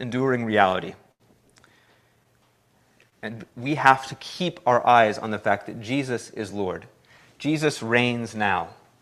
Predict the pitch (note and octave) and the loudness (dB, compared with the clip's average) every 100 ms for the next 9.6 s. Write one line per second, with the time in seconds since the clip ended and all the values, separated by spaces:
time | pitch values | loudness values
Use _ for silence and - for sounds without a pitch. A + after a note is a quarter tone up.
0 | _ - C3+ C3 B2 D#3 D#3 - - _ | _ -12 -4 -2 -2 0 -2 -2 -14 _
1 | - G#2 G#2 G#2+ G2 E2 - _ G#2 - | -10 -8 -2 0 0 -2 -8 _ -12 -8
2 | A2 G#2+ - - - G#2 - A#2+ A2+ A#2 | -8 -8 -14 -16 -14 -14 -6 -4 -2 -2
3 | G#2 G2 F#2+ G#2+ G2 - G2 - - - | 0 0 0 -4 -6 -8 -10 -10 -14 -18
4 | - _ _ _ _ _ _ _ _ _ | -20 _ _ _ _ _ _ _ _ _
5 | _ _ - C#3 G#3+ A3 F#3 C#3+ C#3 C3+ | _ _ -2 4 6 6 2 4 4 6
6 | C#3+ C3+ A#2 A2+ B2+ - F#2+ F#2+ G#2+ A#2 | 6 6 2 -2 -2 -2 0 0 0 0
7 | C3+ C#3+ B2+ A#2 G#2 F#2+ F2+ G#2+ - _ | 0 0 2 2 0 -2 -2 -4 -10 _
8 | _ _ _ - A#2 - B2+ B2 A2+ A2 | _ _ _ -4 -4 -2 -2 0 6 6
9 | F#2+ F#2+ - A2 F2 | 6 2 0 2 0